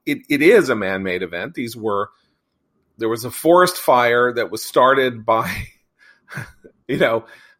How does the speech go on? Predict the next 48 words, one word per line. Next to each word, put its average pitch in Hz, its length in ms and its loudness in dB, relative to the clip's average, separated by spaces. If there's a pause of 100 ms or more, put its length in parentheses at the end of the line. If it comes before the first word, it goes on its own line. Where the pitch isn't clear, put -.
a 127 80 -6
single 170 800 -2
event, 143 640 0 (960)
uh, 120 340 2 (380)
but 143 140 2
it's 143 140 -4
all 165 240 4
climate 180 440 0
change. - 480 -12
Like, 110 200 -4
there's 117 180 -4
never 117 180 -6
been 110 140 -4
a 110 40 -10
forest 120 380 0
fire 71 240 -4
before, 57 420 -12
or 101 160 -2
con-, 73 260 -8
or 90 160 -6
con-, 82 340 -10
conflagration 98 760 -6
of 87 60 -10
a 90 40 -14
forest 101 320 -4
fire 85 180 -2
before, 82 360 -6 (400)
because 160 420 0
the 156 100 2
photographs 117 640 2
are 85 60 -10
so 71 200 -8
bad. 50 380 -10
And 113 160 -6
what 117 120 -4
I 117 60 -4
mean 175 340 -2
by, 110 240 2
when 113 260 -6
I 104 80 -2
say 117 220 0
that 95 140 -6
there 101 140 -4
is 101 100 -8
some 101 220 -6
connection 101 480 -8
here 90 240 -6
is 87 420 -4